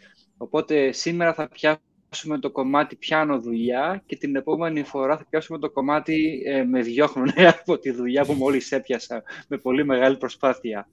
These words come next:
Ε, λοιπόν, είναι ο Δημήτρης που είναι ο host, ο Κωνσταντίνος και εγώ, αλλά μου είπανε να κάνω εγώ το, το intro σήμερα, γιατί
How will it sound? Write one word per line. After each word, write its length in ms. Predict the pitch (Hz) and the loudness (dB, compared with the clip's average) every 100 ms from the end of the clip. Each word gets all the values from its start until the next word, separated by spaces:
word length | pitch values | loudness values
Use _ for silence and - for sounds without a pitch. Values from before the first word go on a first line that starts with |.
| _ _ - - - - _ | _ _ -20 -20 -20 -20 _
Ε, 480 | 135 143 143 143 135 | 2 4 6 6 4
λοιπόν, 540 | 139 143 180 139 117 - - | 2 4 6 6 2 -6 -10
είναι 180 | 151 165 | -4 -2
ο 40 | |
Δημήτρης 380 | 143 147 165 175 | 0 -2 0 -2
που 100 | - | -2
είναι 80 | 160 | -2
ο 140 | 147 120 - | -2 -2 4
host, 320 | 170 214 - - _ - | 4 4 -4 -18 _ -14
ο 100 | 123 | -10
Κωνσταντίνος 880 | 123 - 131 123 147 160 190 196 - | -8 -4 -2 0 0 0 -2 -4 -6
και 160 | 135 | -2
εγώ, 380 | 120 117 135 170 | 0 2 2 2
αλλά 400 | 165 147 139 139 | 0 0 0 0
μου 120 | 139 139 | -2 -6
είπανε 340 | 139 156 151 | -6 -4 -4
να 120 | 147 | -4
κάνω 240 | 139 156 165 | -2 0 0
εγώ 220 | 135 175 | 0 0
το, 420 | 156 127 107 101 _ _ - _ _ | 2 0 -2 -6 _ _ -20 _ _
το 100 | 151 | 2
intro 300 | 143 170 139 127 | 4 2 0 -2
σήμερα, 440 | 147 151 151 160 | -4 -4 2 2
γιατί 400 | 139 127 - | 2 -4 -2